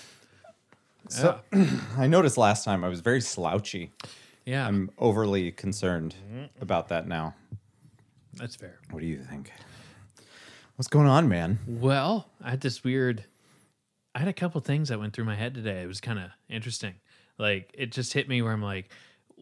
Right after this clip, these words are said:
Speaker 2: <laughs> when was a time, does this ever happen to you in your life? Maybe when you're younger.
Speaker 1: Yes.
Speaker 2: Um, I, I'm like,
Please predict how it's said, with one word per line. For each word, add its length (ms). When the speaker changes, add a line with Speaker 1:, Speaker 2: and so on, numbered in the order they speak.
Speaker 2:
<laughs> 600
when 220
was 140
a 60
time, 360
does 200
this 140
ever 160
happen 240
to 80
you 220
in 160
your 100
life? 400
Maybe 300
when 160
you're 120
younger. 300
Speaker 1:
Yes. 600
Speaker 2:
Um, 480
I, 240
I'm 120
like, 360